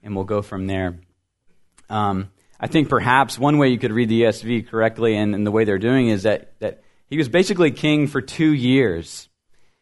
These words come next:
And that's the way God saw it. And we'll see why he was only king in God's eyes for two years because of what he chose to do in this passage and in this chapter. So if you would, please stand for the reading of God's word. If you're able,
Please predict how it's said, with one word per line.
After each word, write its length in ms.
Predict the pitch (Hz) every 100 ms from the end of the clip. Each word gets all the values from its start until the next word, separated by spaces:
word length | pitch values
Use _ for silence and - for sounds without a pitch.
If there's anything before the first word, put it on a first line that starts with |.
| _ -
And 140 | 120
that's 180 | 160 -
the 80 | 170
way 300 | 160 151 127
God 440 | - 127 156 156
saw 380 | 143 - 107 95
it. 80 | 85
And 120 | 117
we'll 80 | 131
see 200 | 131 151
why 560 | 127 147 160 143 117 120
he 100 | 131
was 140 | 131
only 240 | 135 131
king 300 | 117 143 135
in 100 | 117
God's 380 | 113 127 143 120
eyes 260 | 104 98 90
for 100 | 101
two 260 | - 156
years 540 | 135 90 82 76 82 - _ _ _ -
because 240 | 104 98
of 100 | 95
what 160 | 104 98
he 80 |
chose 300 | 90 107 92
to 100 | -
do 240 | 87 85 82
in 80 | 82
this 140 | 80
passage 580 | - 82 - - - _ _ _ _ _
and 80 | 90
in 80 | 82
this 140 | 80
chapter. 420 | - 73 - - -
So 140 | 127
if 100 | 127
you 100 | 160
would, 200 | 180 -
please 220 | 180 175
stand 380 | - 143 117 101
for 60 | 110
the 120 | 110
reading 300 | 127 135 135
of 80 | 117
God's 300 | 113 110 92
word. 320 | 98 90 92
If 100 | -
you're 160 | 98
able, 400 | 90 113 170 262